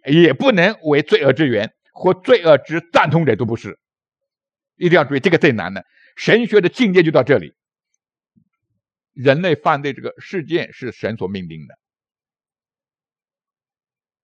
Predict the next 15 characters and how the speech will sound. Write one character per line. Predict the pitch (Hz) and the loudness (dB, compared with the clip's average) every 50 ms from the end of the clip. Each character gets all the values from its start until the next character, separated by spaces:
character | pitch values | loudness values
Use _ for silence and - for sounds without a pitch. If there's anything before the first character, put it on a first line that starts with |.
| _ _ _ _ | _ _ _ _
罪 | - 190 202 175 147 117 | 0 2 4 4 4 0
是 | - 135 120 | -4 -8 -12
与 | 104 95 87 | -12 -14 -14
神 | - 104 98 90 | -14 -14 -14 -14
无 | 85 87 | -14 -16
关 | 80 - 92 85 85 87 85 | -12 -8 -8 -8 -8 -10 -14
的， | 71 _ _ _ _ _ _ _ _ _ _ _ _ _ _ _ _ _ _ _ _ _ _ _ _ _ _ _ _ _ _ _ _ _ _ _ _ _ _ _ _ _ _ _ _ _ _ _ _ - | -18 _ _ _ _ _ _ _ _ _ _ _ _ _ _ _ _ _ _ _ _ _ _ _ _ _ _ _ _ _ _ _ _ _ _ _ _ _ _ _ _ _ _ _ _ _ _ _ _ 2
罪 | - 226 196 160 | 4 4 4 4
既 | - - 233 202 | 2 -4 -8 -8
不 | 165 190 | -8 -8
是 | 165 | -10
从 | - - 147 160 | -8 -8 -8 -2
神 | - - 160 165 | -2 -2 0 0
而 | 131 151 160 | 2 2 2
来， | 147 139 156 180 | 4 4 2 2